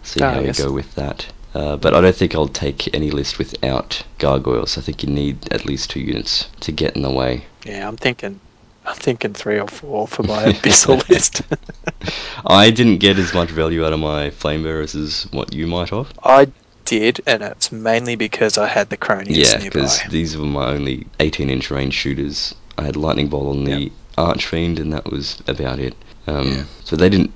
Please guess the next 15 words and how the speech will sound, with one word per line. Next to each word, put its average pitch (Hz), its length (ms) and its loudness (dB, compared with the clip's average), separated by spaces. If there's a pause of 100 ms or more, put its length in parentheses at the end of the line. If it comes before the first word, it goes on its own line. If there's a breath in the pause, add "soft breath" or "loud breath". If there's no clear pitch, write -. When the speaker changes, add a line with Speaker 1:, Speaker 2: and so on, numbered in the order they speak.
(300)
Speaker 1:
they 90 100 0
didn't 90 300 -2
do 78 140 0
much 67 260 -2
in 69 200 -2
any 71 200 0
of 64 100 0
my 64 140 -2
games 64 420 -4
other 69 160 -6
than 67 160 -6
just - 200 -4
sit - 200 -4
there 65 160 -4
and 64 180 -6